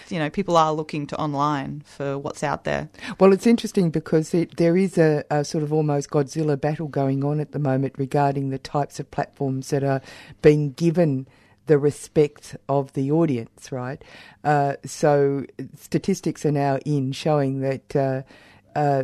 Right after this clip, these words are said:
Speaker 2: the amount of people that are, uh, watching broadcast media is reducing.
Speaker 1: Mm-hmm.
Speaker 2: And, uh, the amount of people, households that are mainly, uh, online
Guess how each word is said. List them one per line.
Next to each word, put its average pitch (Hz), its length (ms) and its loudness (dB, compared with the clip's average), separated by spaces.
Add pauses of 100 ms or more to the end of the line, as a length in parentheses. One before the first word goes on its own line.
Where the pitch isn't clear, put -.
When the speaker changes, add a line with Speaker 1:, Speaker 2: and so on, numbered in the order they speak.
Speaker 2:
the 139 260 2
amount 160 280 2
of 165 80 -6
people 143 400 -4
that 139 340 -2
are, 135 440 -4 (380)
uh, 135 220 0
watching 143 460 -2
broadcast 147 600 -4
media 135 460 -2
is 135 300 -6
reducing. 147 680 -4 (480)
Speaker 1:
Mm-hmm. 165 140 -4
Speaker 2:
And, 151 400 4
uh, 139 320 2
the 147 220 0
amount 143 320 0
of 139 120 -10
people, 131 560 -4 (160)
households 147 760 -2
that 131 320 -4 (100)
are 135 180 -2
mainly, 135 840 -2
uh, 131 400 -2
online 139 640 0